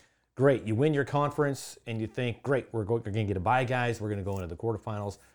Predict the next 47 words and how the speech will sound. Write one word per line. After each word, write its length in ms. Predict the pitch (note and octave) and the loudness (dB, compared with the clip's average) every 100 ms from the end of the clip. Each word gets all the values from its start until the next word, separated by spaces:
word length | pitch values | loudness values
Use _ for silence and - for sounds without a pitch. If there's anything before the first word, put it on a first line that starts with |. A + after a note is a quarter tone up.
| _ _ _ _ F4+ | _ _ _ _ -6
Erch, 320 | F#4+ F4 - | -4 -4 -4
not 240 | D#3 D3+ | -4 -4
so 140 | - F3 | 0 2
fast. 320 | D3 B2+ - | 2 0 -2
Pump 200 | C#3 C3 | -4 -2
your 100 | C3+ | -2
brakes, 300 | A#2 A#2+ - | 0 -2 0
number 240 | A#2+ A#2 | -2 -2
five, 480 | A#2+ D3 D3 G#2+ G#2 | -2 0 0 -2 -4
because 320 | A#2 G#2+ G#2 | -4 -2 -4
you're 120 | F#2+ B2+ | -2 -2
gonna 140 | B2 | -2
have 140 | A2 - | -4 -8
to 60 | |
play 260 | - C#3 B2+ | -4 0 0
in 80 | G2+ | -2
that 180 | F#2 | -6
play-in 320 | - F#3+ G#3+ F2+ | -8 -4 -2 -4
round. 300 | F2+ C#2+ - - _ _ _ | -6 -10 -20 -20 _ _ _
Um, 340 | A2+ A2+ A2 G2+ _ _ _ _ _ _ _ _ - | -2 0 0 -4 _ _ _ _ _ _ _ _ 2
but 240 | F#3+ D#3 | 4 6
if 120 | C3 | 4
that 160 | C3+ A#2+ | 2 0
conference 360 | C#3+ C3+ A#2+ | -2 0 -4
champion 480 | - - D3+ B2+ A#2 | -6 -2 -2 0 0
is 140 | G#2 G2 | -2 -2
ranked 260 | A#2+ A2+ - | -2 -2 -4
outside 500 | B2 - - C3+ B2+ | -4 -4 -4 -2 -2
of 80 | G2+ | -2
the, 120 | G2 _ _ _ | -6 _ _ _
the 80 | - | -12
top 300 | A2 B2+ - | -2 -2 -2
twelve, 420 | - A#2+ B2+ D3 - _ | 0 0 2 -2 -8 _
one 200 | A2 A#2 | -4 -2
E 60 | |
D 140 | A2 A#2+ | 0 0
one 180 | A#2 G#2+ | 0 -2
team, 240 | A#2 B2 | -4 -4
so, 280 | - G#2 F#2+ - _ _ | -2 -4 -4 -10 _ _
you 40 | A2+ | -4
know, 80 | G#2 | -2
let's 180 | A#2 | -2
say 340 | - C3 A2 G2 _ _ _ - | 0 2 2 0 _ _ _ -4
team 280 | C#3 B2+ - | 0 0 -2
number 300 | C#3+ B2+ A#2+ | -8 -4 -2
five 460 | G2 C#3+ A#2+ G#2+ A2 | -2 -2 0 -2 -4
from 400 | - G2+ G2 | -4 -4 -4